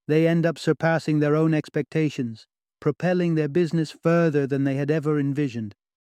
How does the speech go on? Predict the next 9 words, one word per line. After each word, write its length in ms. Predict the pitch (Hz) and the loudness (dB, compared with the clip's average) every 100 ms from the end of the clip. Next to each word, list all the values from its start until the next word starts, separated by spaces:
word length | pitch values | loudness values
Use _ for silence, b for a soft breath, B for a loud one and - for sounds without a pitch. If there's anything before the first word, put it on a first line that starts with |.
| _ _ _ _ _ _ _ _ _ _ _ | _ _ _ _ _ _ _ _ _ _ _
Final 320 | - 180 180 | -2 2 2
summary. 480 | 160 - 127 110 104 - _ _ _ _ _ _ _ _ _ _ | 0 -2 -4 -4 -10 -16 _ _ _ _ _ _ _ _ _ _
The 80 | 170 | -8
concept 600 | - - 240 247 247 - | -4 0 2 2 0 -2
of 100 | 190 | -4
microlending 840 | 156 170 185 196 156 131 127 120 135 - _ | 0 0 0 0 0 0 -2 -4 -8 -10 _
has 140 | 175 160 | -4 -2
propelled 540 | 175 - 180 180 151 | -4 -2 0 0 0
numerous 560 | 151 180 220 220 208 | 0 4 4 2 -2